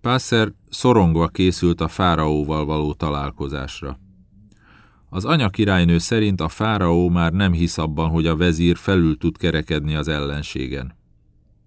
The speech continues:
Az uralkodó visszavonultsága jelezte, hogy elvesztette a reményt.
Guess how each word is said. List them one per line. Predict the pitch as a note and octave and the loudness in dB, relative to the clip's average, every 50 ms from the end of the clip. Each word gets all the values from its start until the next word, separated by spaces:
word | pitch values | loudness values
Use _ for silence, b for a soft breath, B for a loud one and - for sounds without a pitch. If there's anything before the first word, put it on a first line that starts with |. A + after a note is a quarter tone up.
| _ - | _ -14
Az | - - F2+ | -8 -4 -2
uralkodó | A#2 D3+ C#3+ A2 G2+ F#2 - G2 F2 E2 E2+ E2 | 0 0 2 2 2 2 0 0 2 2 2 2
visszavonultsága | F2+ A#2+ B2 - - G2+ F#2+ F2+ F2+ F2 F2 E2+ D#2+ - - F2 D#2+ D2+ E2 | 2 0 -2 -2 -2 -2 0 2 2 4 4 2 2 0 -2 -4 -2 -2 -2
jelezte, | F2 G2 G#2 G2+ F2 E2 E2 - - G#2 G#2 G#2 | -2 0 0 0 -2 -2 -2 -4 -4 -2 -2 2
hogy | G2 F#2+ F2+ E2 - b b b b b b b b b _ - | 2 2 0 0 -4 b b b b b b b b b _ -4
elvesztette | G2 F#2+ F2+ E2 D2 D2+ C#2+ - - - D2+ C#2+ - _ - D#2+ | -2 0 0 0 -2 -4 -6 -8 -8 -8 -8 -8 -8 _ -6 -4
a | D#2 D2+ | -4 -2
reményt. | D2+ D#2 D#2 C#2+ C#2+ C#2+ C#2+ C#2 C2+ - - - | -2 -2 -2 -2 -4 -6 -6 -8 -10 -14 -18 -20